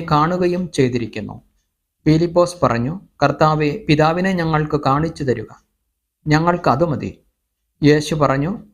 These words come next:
"ഇക്കാലം അത്രയും ഞാൻ നിങ്ങളോടുകൂടെ ഉണ്ടായിരുന്നിട്ടും, പീലിപ്പോസേ, നീ എന്നെ അറിയുന്നില്ലേ? എന്നെ കാണുന്നവൻ പിതാവിനെ കാണുന്നു.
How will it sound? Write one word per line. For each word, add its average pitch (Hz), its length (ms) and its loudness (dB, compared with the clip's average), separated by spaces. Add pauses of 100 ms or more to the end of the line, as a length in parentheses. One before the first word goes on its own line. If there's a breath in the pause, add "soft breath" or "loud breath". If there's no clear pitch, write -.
(120)
"ഇക്കാലം 156 500 2
അത്രയും 151 460 0
ഞാൻ 147 200 0
നിങ്ങളോടുകൂടെ 147 720 0
ഉണ്ടായിരുന്നിട്ടും, 143 720 -4 (160)
പീലിപ്പോസേ, 131 640 -2 (480)
നീ 147 140 2 (100)
എന്നെ 139 220 0
അറിയുന്നില്ലേ? 120 600 -2 (720)
എന്നെ 160 300 2
കാണുന്നവൻ 165 580 0 (240)
പിതാവിനെ 147 520 2
കാണുന്നു. 104 460 -4